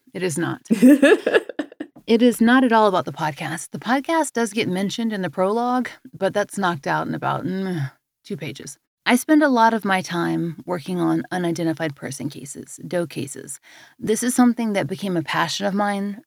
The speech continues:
Speaker 1: through my work on the podcast, through the friendships I formed with so many scientists and experts, because I had to learn a lot about forensic science to understand the work we were doing on the podcast.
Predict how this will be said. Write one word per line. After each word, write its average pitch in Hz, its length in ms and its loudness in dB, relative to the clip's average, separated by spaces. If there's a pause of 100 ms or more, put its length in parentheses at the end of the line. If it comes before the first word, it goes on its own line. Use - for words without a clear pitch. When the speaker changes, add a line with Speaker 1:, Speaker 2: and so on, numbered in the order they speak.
Speaker 1:
through 208 200 -4
my 190 120 0
work 170 220 -4
on 175 80 -4
the 165 80 0
podcast, 175 680 -6 (340)
through 196 220 -6
the 185 60 -4
friendships - 540 -4
I 160 140 -4
formed 147 440 -8 (100)
with - 100 -16
so 196 100 -6
many 175 220 -4
scientists 160 540 -6
and 165 100 -8
experts, - 640 -10 (640)
because 214 300 0
I 208 160 2
had 262 240 -2
to 226 80 -2
learn 196 340 -2
a 170 60 -4
lot 165 480 -4
about 156 280 -6
forensic 156 440 -6
science 170 720 -6 (320)
to 180 480 -4 (480)
understand 208 560 -2
the 170 60 -2
work 160 260 -4
we 165 80 -2
were 165 40 -2
doing 156 220 -2
on 147 120 -2
the 143 40 -4
podcast. - 800 -8